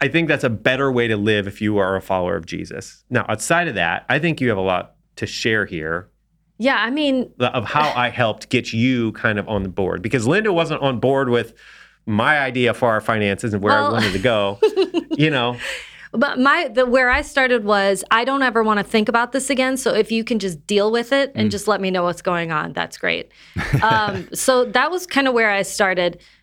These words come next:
Speaker 2: But it took a long time, and it was a process for me to get on the same page with him. And one of the things that would happen was he would say, "I want to buy this thing that is X amount of dollars." And I'd be like,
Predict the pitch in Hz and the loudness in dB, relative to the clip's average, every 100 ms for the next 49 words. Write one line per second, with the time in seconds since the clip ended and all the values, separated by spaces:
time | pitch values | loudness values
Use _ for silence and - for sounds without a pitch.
0 | _ 175 233 - 240 247 - 311 - - | _ 0 0 2 0 0 0 0 -2 -8
1 | - 226 220 214 220 220 - 202 180 185 | 0 0 2 2 2 0 -2 -2 0 -2
2 | 202 208 202 202 196 190 202 - 196 185 | 0 0 -2 0 -2 0 -4 -4 -2 0
3 | 180 170 - 190 175 170 165 _ _ - | -2 -4 -2 0 0 0 -4 _ _ -16
4 | 180 214 202 196 185 - 165 160 170 175 | -2 0 0 -2 -2 -4 -4 -4 -6 -6
5 | 170 175 180 214 277 226 208 190 170 156 | -8 -6 -2 -2 0 -2 -4 -4 -4 -4
6 | 170 165 190 202 180 165 165 208 180 180 | -4 -2 -4 -4 -4 -2 -2 -2 -2 -2
7 | 170 156 190 208 202 165 - 175 170 160 | -4 0 -2 0 -2 -2 -4 -2 0 -2
8 | 151 165 160 - - - - 165 160 165 | -2 -4 -2 -6 -8 -10 -6 -6 -4 -4
9 | 165 160 156 - - 165 - 160 156 160 | -4 -4 -6 -10 -10 -10 -8 -8 -8 -6
10 | 156 156 - - 175 170 139 - | -4 -4 -8 -14 -16 -14 -12 -14